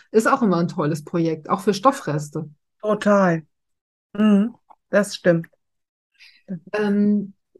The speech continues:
Speaker 1: aber eben auch andere Sachen, so für die, äh, für die Küche, zum Beispiel eine Schürze.
Speaker 2: Ja, Schürzen auch, sind auch super geeignet für Anfänger. Also, und auch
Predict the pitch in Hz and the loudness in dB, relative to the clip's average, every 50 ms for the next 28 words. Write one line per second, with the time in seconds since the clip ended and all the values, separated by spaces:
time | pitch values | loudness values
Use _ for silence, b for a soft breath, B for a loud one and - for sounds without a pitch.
0 | _ _ _ 190 190 214 196 147 127 - 123 135 196 233 220 226 214 196 180 175 | _ _ _ 4 6 8 6 6 6 -2 -6 0 2 2 2 2 0 -4 -4 0
1 | 220 220 247 247 233 196 170 180 180 - 220 190 180 180 170 - 214 190 190 185 | 2 2 4 4 2 2 2 0 -2 -2 -4 -2 -2 -4 -4 -4 -4 -2 0 0
2 | 185 180 175 156 143 - - 131 156 185 185 - - 208 190 196 190 - - 247 | 2 2 2 0 0 -4 -4 -4 -4 -4 -6 -4 -4 -2 -2 -2 -2 0 0 0
3 | 240 240 226 190 175 160 175 - - 214 196 196 208 202 - - 202 175 175 180 | 2 4 4 4 4 2 -2 -4 -2 0 2 2 0 0 0 0 0 2 2 -2
4 | - - - 226 226 240 240 - - - 156 147 - - - _ _ _ _ _ | -4 0 4 6 6 6 4 0 -6 -6 -4 -4 -6 -8 -14 _ _ _ _ _
5 | _ _ _ _ _ _ _ _ _ _ B B B B B B B _ 214 240 | _ _ _ _ _ _ _ _ _ _ B B B B B B B _ 6 6
6 | 220 190 180 165 147 - - - 220 220 226 220 - 208 170 - 214 202 - - | 6 6 4 2 0 -4 -2 4 4 4 4 2 0 -2 0 0 0 0 -2 -2
7 | - 202 190 - - 190 208 226 226 _ - - 180 175 170 180 208 214 220 220 | 0 0 0 2 4 6 4 4 4 _ -14 -12 -10 -10 -4 -2 0 2 2 0
8 | 220 - 214 208 196 196 196 190 185 180 - - - - 170 - 180 165 - - | 0 0 2 4 4 4 4 4 2 0 -2 -4 -6 -6 0 0 0 0 2 -2
9 | 175 175 _ 185 175 170 170 - - 170 - 156 165 160 - - 175 156 156 151 | -4 -2 _ 0 0 0 0 -4 -6 -6 -4 -2 -4 -4 -2 -2 -2 0 0 -2
10 | 151 147 143 _ _ _ _ _ _ _ - 175 180 185 175 165 175 180 175 160 | -2 -4 -6 _ _ _ _ _ _ _ 2 6 6 6 6 4 2 2 2 2
11 | - - 196 208 - - 160 185 190 - - | 2 2 0 0 2 4 4 4 4 2 -8